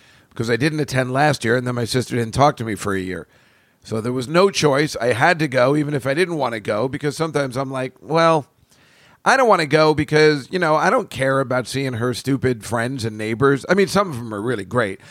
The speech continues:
I mean, they're all really nice. I just don't care, you know? I just don't care. I live in New York City. They live in New Jersey, and they have kids, and they live in houses, and I'm like, "Whatever." And last year, I wasn't in the mood. This year, I was completely in the mood. Plus, this year,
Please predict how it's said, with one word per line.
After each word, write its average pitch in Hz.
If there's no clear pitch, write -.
I 254
mean, 285
they're 226
all 254
really 175
nice. 143
I -
just 277
don't 214
care, 120
you 123
know? 143
I 151
just 135
don't 143
care. 135
I 139
live 135
in 131
New 131
York 127
City. 131
They 127
live 127
in 127
New 120
Jersey, 117
and 117
they 110
have 101
kids, 113
and 117
they 107
live 117
in 117
houses, 110
and 104
I'm 104
like, 104
"Whatever." 139
And 220
last 240
year, 208
I -
wasn't 190
in 185
the 180
mood. 156
This 180
year, 185
I 175
was 165
completely 151
in 139
the 139
mood. 135
Plus, 196
this 175
year, 135